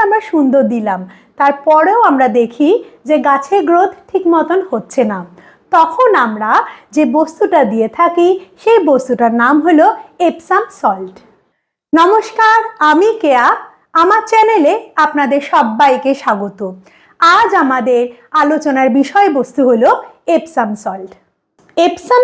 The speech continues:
সল্টে সল্ট বা নুন কথাটা থাকলেও ভুল করে কিন্তু খামার নুন আপনি দিয়ে ফেলবেন না, কেননা খামার নুন দিলে গাছের কিন্তু খুব ক্ষতি হবে।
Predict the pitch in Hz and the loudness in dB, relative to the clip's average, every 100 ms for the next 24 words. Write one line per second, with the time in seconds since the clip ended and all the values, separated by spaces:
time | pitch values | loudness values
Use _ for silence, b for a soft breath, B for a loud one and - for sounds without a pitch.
0 | 494 359 277 262 247 339 427 B _ 392 | 2 2 2 2 0 0 -2 B _ 2
1 | 370 440 415 359 311 302 370 440 427 269 | 2 2 -2 -2 0 0 0 -2 -2 -4
2 | - 233 233 - 320 330 359 381 392 B | -2 -4 -4 -2 -2 0 2 2 0 B
3 | B 262 269 453 440 415 339 320 285 339 | B -4 2 2 2 2 2 2 0 0
4 | 453 - 285 311 392 359 339 294 262 440 | -2 0 0 2 0 2 2 2 0 0
5 | 427 285 277 285 254 208 214 202 185 185 | 2 2 2 2 0 0 -4 -6 -10 -14
6 | b b - 392 392 466 339 254 - B | b b -2 2 4 4 2 2 0 B
7 | B - 359 403 466 440 359 294 285 311 | B 0 2 4 2 2 2 2 2 4
8 | 403 320 269 254 302 294 339 440 - 440 | 2 2 0 0 -2 0 -2 -2 -2 -4
9 | 440 311 277 277 220 196 | -2 -2 0 0 0 -2